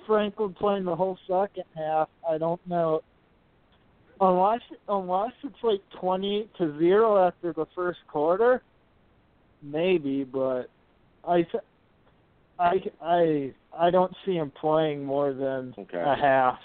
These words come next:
Speaker 2: All right. You don't, you don't know the answer. So, um, I think, I think he plays at least a half in this game, Jonathan. I think this is a time, if you wanna see Franklin at least do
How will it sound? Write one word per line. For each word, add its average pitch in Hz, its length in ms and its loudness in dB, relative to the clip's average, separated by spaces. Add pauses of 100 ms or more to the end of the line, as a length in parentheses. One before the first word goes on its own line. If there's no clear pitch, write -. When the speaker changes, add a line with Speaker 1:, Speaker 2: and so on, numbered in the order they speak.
(320)
Speaker 2:
All 92 180 4
right. 87 320 4
You 101 120 2
don't, 110 340 2 (200)
you 110 120 -10
don't 113 260 -2
know 101 100 -6
the 98 160 -4
answer. 92 460 -8 (260)
So, 87 180 -8 (540)
um, 92 400 2 (220)
I 113 140 0
think, 113 340 -2 (260)
I 113 60 -10 (140)
think 123 180 2
he 110 80 -2
plays 101 600 -4 (360)
at 104 80 -2
least 101 380 0
a 87 100 -2
half 92 300 2
in 92 80 -6
this 87 100 -6 (140)
game, 95 280 -2
Jonathan. 92 680 -2
I 90 140 -6
think 101 240 -2
this 87 160 -6
is 90 100 -8
a 92 80 -4 (120)
time, 92 300 4
if 85 140 -4
you 95 80 0
wanna 98 240 -2
see 98 220 2 (120)
Franklin 95 460 0 (560)
at 95 120 4
least 110 380 2 (120)
do 117 160 2